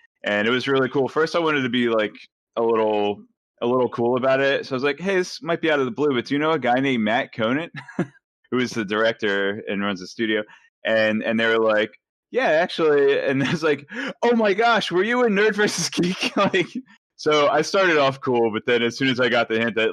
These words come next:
yes, this is actually the person that I thought they were, then, like, I got really excited. It was really cool. Uh, I had a really good time, uh,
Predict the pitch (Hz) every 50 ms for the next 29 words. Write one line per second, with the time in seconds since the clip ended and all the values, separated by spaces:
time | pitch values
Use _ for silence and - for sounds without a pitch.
0 | 101 107 131 139 131 120 - 135 131 127 - 123 123 117 110 117 110 110 110 110
1 | - 120 117 110 107 98 101 - - 110 107 104 - 110 104 101 101 101 101 -
2 | 107 104 101 - 101 98 98 98 101 101 98 95 101 107 - - 95 95 98 98
3 | 92 - 101 95 101 98 90 98 98 95 98 95 95 - - 95 95 95 107 127
4 | 143 139 156 151 127 113 104 - - 104 101 104 107 104 98 98 98 98 101 110
5 | 113 110 107 104 101 101 101 92 101 92 - 101 101 98 101 101 101 104 - _
6 | _ _ _ _ - 95 98 95 95 95 95